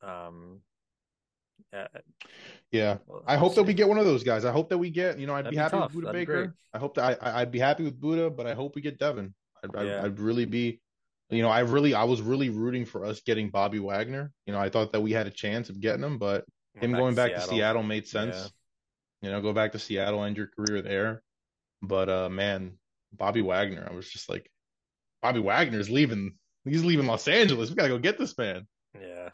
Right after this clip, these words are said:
Speaker 2: But, uh, yeah, you know, I think that, uh, I think that we're gonna see a couple,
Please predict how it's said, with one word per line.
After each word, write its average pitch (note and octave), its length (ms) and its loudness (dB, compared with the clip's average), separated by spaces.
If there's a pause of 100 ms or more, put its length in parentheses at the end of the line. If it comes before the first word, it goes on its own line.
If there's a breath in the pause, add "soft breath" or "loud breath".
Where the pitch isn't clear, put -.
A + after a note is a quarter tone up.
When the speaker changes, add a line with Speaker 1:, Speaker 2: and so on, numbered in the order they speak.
(100)
Speaker 2:
But, F2 160 -2
uh, F2+ 280 -2 (360)
yeah, F2 300 -2 (140)
you F2 80 -10
know, F2 180 -6
I F#2+ 60 0
think G2 180 -6
that, G2+ 180 -6
uh, F2+ 220 0
I F#2+ 60 0
think A2 140 -4
that G#2+ 80 2
we're G#2 100 0
gonna G#2 160 -2
see - 160 -6
a F#2+ 40 -4
couple, G2 460 -6